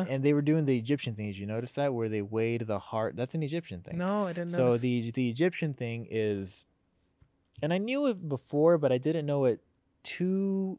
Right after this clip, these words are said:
Speaker 2: detailed, so I researched it a little bit afterwards. It was, um, the whole Egyptian afterlife thing is, you know, you're at the, I could say, uh,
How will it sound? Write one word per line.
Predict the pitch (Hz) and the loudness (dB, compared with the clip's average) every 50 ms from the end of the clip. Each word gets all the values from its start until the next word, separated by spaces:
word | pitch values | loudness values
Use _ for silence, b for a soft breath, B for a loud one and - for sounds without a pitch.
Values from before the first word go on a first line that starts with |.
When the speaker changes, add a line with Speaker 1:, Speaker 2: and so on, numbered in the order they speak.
| - | -8
Speaker 2:
detailed, | 151 165 170 175 - - 180 175 - | -2 -2 -2 0 2 2 2 2 2
so | - 117 | 2 0
I | |
researched | 98 98 113 120 - - 147 139 - | 0 0 0 -2 -2 -2 -4 -4 -2
it | 151 | -4
a | |
little | 143 143 143 | -2 -2 -2
bit | 143 147 147 | 0 0 0
afterwards. | 143 147 - - 151 156 156 160 160 151 - - | -2 -2 -4 -6 -2 -2 0 0 -2 -4 -8 -8
It | - 131 | -6 -4
was, | 123 123 120 117 | -4 -4 -4 -4
um, | 120 113 110 101 104 101 95 98 B B B B B B B B B _ | -4 -4 -4 -4 -4 -6 -8 -10 B B B B B B B B B _
the | 123 | 0
whole | 135 165 175 175 175 170 | 2 4 4 6 4 4
Egyptian | - 135 131 143 139 - - 117 | 2 0 -2 -2 -2 -2 -4 -4
afterlife | 117 117 117 - - 110 104 101 95 - | -4 -4 -4 -4 -4 -2 -2 -2 -4 -6
thing | - 104 104 104 98 - | -8 -8 -6 -6 -8 -8
is, | 62 101 101 101 101 98 95 98 - b b b b b b b b b b - _ _ | -6 -4 -4 -4 -4 -6 -8 -10 -16 b b b b b b b b b b -20 _ _
you | _ 117 113 | _ -6 -4
know, | 110 | -2
you're | 110 110 113 120 | -2 2 4 4
at | 123 123 - | 4 2 2
the, | - 113 104 104 95 - - _ - b b b b b b b b b _ _ _ _ _ _ _ _ _ _ - | 2 2 2 2 0 -2 -6 _ -20 b b b b b b b b b _ _ _ _ _ _ _ _ _ _ -10
I | 98 92 | -8 -8
could | - 95 - | -8 -10 -12
say, | - - 98 98 95 95 - _ _ _ b b b b _ - | -8 -8 -6 -6 -6 -8 -10 _ _ _ b b b b _ -14
uh, | - 95 90 87 90 87 87 85 87 87 | -10 -8 -8 -8 -8 -8 -10 -10 -12 -12